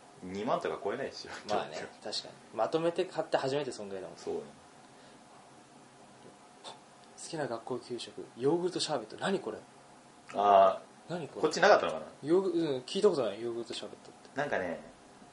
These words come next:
Speaker 2: あ、元々は東京の方住んでたんだけど、
Speaker 1: うんうん。
Speaker 2: あの、まあ、あのね、学校給食が小学校ぐらいまであったんだよ。
Speaker 1: うん。
Speaker 2: で、あの、大体ね、一学期、二学期、三学期とかの、
Speaker 1: うん。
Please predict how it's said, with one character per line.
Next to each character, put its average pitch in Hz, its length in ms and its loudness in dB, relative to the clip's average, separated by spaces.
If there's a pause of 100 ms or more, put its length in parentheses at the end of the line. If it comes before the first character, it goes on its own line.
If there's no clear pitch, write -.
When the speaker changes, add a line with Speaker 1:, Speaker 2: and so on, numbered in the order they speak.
(460)
Speaker 2:
あ、 98 120 4
元 170 220 4
々 233 160 6
は - 80 6
東 214 180 6
京 208 80 6
の 196 60 4
方 131 340 4
住 110 200 -6
ん - 20 -6
で 82 80 -2
た 78 120 -6
ん 76 80 -8
だ 78 60 -10
け 76 80 -10
ど、 78 100 -8
Speaker 1:
う 147 60 -4
ん 143 40 0
う 131 40 -2 (180)
ん。 98 120 -10
Speaker 2:
あ 98 100 2
の、 85 320 -2 (1120)
ま 87 260 -2 (840)
あ、 127 60 -4
あ 113 40 0
の 107 80 -4
ね、 87 340 -8
学 131 200 0
校 233 160 4
給 277 140 0
食 135 160 0
が - 80 0
小 147 180 6
学 180 160 4
校 185 100 4
ぐ 180 80 4
ら 143 60 4
い 92 40 0
ま 82 80 -2
で 78 60 -4
あ - 20 -4
っ - 40 -12
た - 100 -16
ん - 40 -16 (180)
だ 131 60 -8
よ。 117 60 -6
Speaker 1:
う - 800 -18
ん。 - 20 -10
Speaker 2:
で、 120 340 0 (100)
あ 101 120 -2
の、 87 420 -2 (480)
大 175 240 6
体 175 200 4
ね、 147 340 -2 (340)
一 165 240 -4
学 175 200 4
期、 117 100 -6
二 98 120 -4
学 113 160 0
期、 - 60 -10
三 104 160 4
学 107 120 -4
期 - 60 -16
と 101 80 -6
か 87 120 0
の、 90 340 -4
Speaker 1:
う 117 40 -14
ん。 - 20 -12